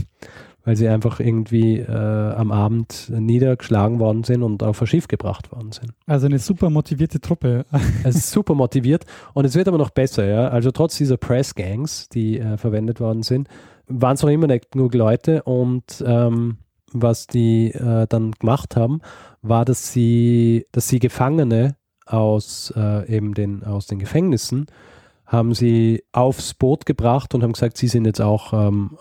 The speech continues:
Speaker 1: äh, oder auf diese Boote und haben gesagt, sie sind jetzt auch Teil der Mannschaft und müssen auf See fahren. Oder um quasi die Zahlen zu erhöhen, also wirklich, dass sie sagen, okay, wir brauchen einfach mehr Leute, haben sie, äh, aus Krankenhäusern Kranke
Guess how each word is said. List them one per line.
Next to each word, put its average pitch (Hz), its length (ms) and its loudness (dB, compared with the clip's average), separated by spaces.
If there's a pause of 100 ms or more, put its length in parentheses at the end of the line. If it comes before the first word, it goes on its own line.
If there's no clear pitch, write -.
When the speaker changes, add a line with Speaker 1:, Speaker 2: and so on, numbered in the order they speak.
Speaker 1:
äh, 104 180 0
oder 107 260 2
auf 104 120 0
diese 110 220 0
Boote 120 320 0
und 113 60 2
haben 107 100 0
gesagt, 104 240 -2
sie - 80 -10
sind 107 160 0
jetzt 101 140 -2
auch 101 180 0
Teil 101 340 0
der 101 340 2
Mannschaft 113 680 0
und 104 200 -4
müssen 104 260 -2
auf 95 120 -2
See 95 220 -4
fahren. 131 280 -2 (560)
Oder 143 460 0
um 123 180 -2
quasi 120 300 2
die 113 160 -4
Zahlen 139 640 2
zu - 100 -2
erhöhen, 110 320 2
also 104 280 0
wirklich, 123 260 0
dass - 160 -6
sie 113 60 -6
sagen, 113 220 0
okay, 123 240 0
wir 117 140 0
brauchen 113 340 0
einfach 110 280 0
mehr 113 160 2
Leute, 110 360 0
haben 113 160 -2
sie, 110 260 0 (440)
äh, - 80 -6
aus 107 480 0
Krankenhäusern 104 880 0 (100)
Kranke 117 640 -2